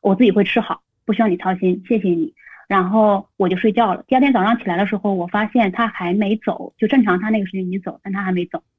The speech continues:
我七点，八点上课，我七点四十多准备在电脑前面，我已经自-，自己吃过东西了，然后准备开始了。这时候我爸从，嗯，卧室出来说：“我要做早饭，你吃不吃？”我说：“我马上上课。”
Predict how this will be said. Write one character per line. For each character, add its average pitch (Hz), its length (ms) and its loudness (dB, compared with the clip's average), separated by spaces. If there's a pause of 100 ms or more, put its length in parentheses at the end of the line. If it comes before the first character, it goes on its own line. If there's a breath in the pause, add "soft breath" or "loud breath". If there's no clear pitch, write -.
(180)
我 190 420 2 (160)
七 285 80 2
点， 214 360 2 (100)
八 302 120 2
点 277 220 -2
上 175 200 -10
课， - 340 -12
我 180 160 -8
七 262 180 -4
点 196 260 -2
四 254 120 -2
十 190 120 -4
多 185 220 -4
准 165 220 -4
备 185 260 0 (100)
在 208 120 0
电 240 120 2
脑 165 140 2
前 185 140 0
面， 175 160 2
我 190 80 2
已 190 60 0
经 185 100 0
自-， 220 180 2
自 240 160 2
己 185 80 -2
吃 - 160 0
过 226 160 4
东 180 240 2
西 190 80 -8
了， 165 80 -6
然 165 100 -12
后 180 100 -4
准 170 120 -8
备 170 120 -10
开 185 180 -6
始 - 80 -16
了。 - 100 -20
这 214 140 0
时 208 60 -2
候 196 80 0
我 170 100 -6
爸 190 160 0
从， 180 200 -6 (520)
嗯， 175 420 2 (160)
卧 220 160 4
室 214 140 2
出 214 180 2
来 185 140 0
说 196 340 0 (160)
：“我 190 80 2
要 208 60 2
做 285 100 2
早 - 140 -2
饭， 226 200 -2
你 180 80 0
吃 202 140 0
不 202 60 0
吃？” - 240 -10 (320)
我 202 100 0
说 240 160 4
：“我 220 80 4
马 180 160 0
上 196 100 -2
上 202 200 -2
课。” - 280 -2